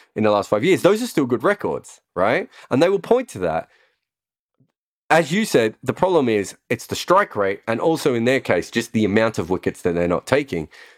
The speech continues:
They're being, uh, they've probably been allowed to get away with it. And I don't mean this in a bad way. Uh, um, I mean in a way of no one has been able to confront them and go, "Guys, it doesn't matter if you both average twenty-five, if Scott Boland takes as many fucking wickets as you in an Ashes,"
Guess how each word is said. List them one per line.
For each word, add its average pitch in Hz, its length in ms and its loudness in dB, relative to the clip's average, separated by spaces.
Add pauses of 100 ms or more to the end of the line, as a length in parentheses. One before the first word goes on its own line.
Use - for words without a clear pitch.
(240)
They're 135 180 2
being, 147 220 2
uh, 139 180 2
they've 131 160 0
probably 156 240 0
been 139 200 2
allowed 120 480 2
to 101 340 -2
get 110 180 0
away 107 440 2
with 82 180 -2
it. - 140 -2
And 110 100 2
I 113 40 0
don't 156 200 2
mean 147 140 2
this 131 160 -2
in 120 80 0
a 107 40 -2
bad 107 240 0
way. 92 340 -2 (200)
Uh, 101 60 -4 (120)
um, 113 240 0
I 123 120 0
mean 143 300 2
in 123 200 0
a 113 80 0
way 117 340 2
of 110 140 0 (500)
no 135 220 6
one 160 140 2
has 143 100 -2
been 135 160 2
able 123 140 0
to 113 40 -6
confront 113 380 -2
them 104 140 -2
and 98 100 -2
go, 92 160 0
"Guys, 92 580 -2 (600)
it 117 120 -4
doesn't 120 260 0
matter 113 200 0
if 92 100 -4
you 101 60 -4
both 98 240 0
average 95 300 -4
twenty-five, 95 760 -2
if 92 160 -6
Scott - 300 -2
Boland 104 380 0
takes 90 200 -4
as 87 120 -6
many 95 180 0
fucking 87 300 -4
wickets - 260 -6
as 78 140 -6
you 80 140 0
in 80 100 0
an 80 80 2
Ashes," 87 500 -4